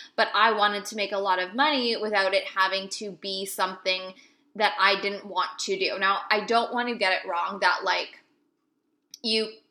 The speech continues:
it's, like, always perfect and you're always doing things that are fun, 'cause that's not true. Like, building a business takes work and, and it's not always sunshine and rainbows, but I don't believe that it has to be hard, and I don't believe you have to make a lot of money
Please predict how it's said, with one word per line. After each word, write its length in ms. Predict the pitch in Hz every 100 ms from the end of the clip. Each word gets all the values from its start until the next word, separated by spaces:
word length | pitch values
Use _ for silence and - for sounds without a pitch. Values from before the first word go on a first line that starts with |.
| _ 220
it's, 220 | 208 214
like, 160 | 196 185
always 380 | 202 208 202
perfect 400 | - 196 196 196
and 80 | 196
you're 100 | 185
always 320 | 185 190 196
doing 240 | 196 185 185
things 260 | 190 185 190
that 100 | 185
are 140 | 180
fun, 240 | 180 180 214
'cause 140 | 226
that's 260 | 196 180 -
not 240 | 180 -
true. 300 | - 302 208
Like, 260 | 170 170 - - _
building 300 | - 214 220
a 60 | 220
business 440 | 202 196 202 202
takes 300 | - 190 180
work 300 | 180 180 190
and, 280 | 202 185 185 - 202
and 100 | 190
it's 160 | 180
not 180 | 196 175 -
always 360 | 202 240 214 190
sunshine 340 | 180 190 180
and 120 | 175
rainbows, 400 | 175 180 185 185
but 120 | 202 175
I 240 | 185 180
don't 320 | 202 190 185 -
believe 340 | 226 185 175
that 120 | 190
it 160 | 185 180
has 160 | 156 -
to 80 |
be 120 | 190 190
hard, 420 | - 175 175 180
and 140 | 196
I 100 | 185
don't 240 | 190 185 196
believe 220 | 196 196
you 60 |
have 100 | 190
to 80 | 202
make 160 | 190 180
a 60 |
lot 140 | 190 185
of 120 | 196
money 400 | 180 175 180